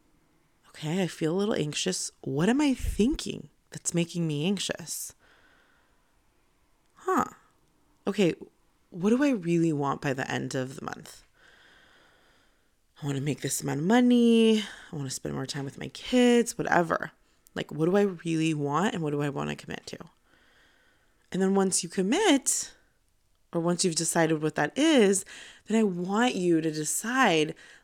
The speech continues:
like, "Okay, what kind of thinking do I need to do to produce this type of emotion?" Pick out some thoughts, and then once you pick out those thoughts, I want you to sell yourself on those thoughts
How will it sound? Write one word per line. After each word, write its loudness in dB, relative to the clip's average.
like, -6
"Okay, 0
what 0
kind 0
of 0
thinking -2
do -2
I 4
need -4
to 0
do 4
to 0
produce -2
this -4
type -6
of -4
emotion?" -8
Pick 0
out 4
some 0
thoughts, 2
and -4
then 0
once 0
you -2
pick -4
out -2
those -2
thoughts, 4
I -6
want -2
you -2
to 0
sell 2
yourself 0
on 4
those 0
thoughts -2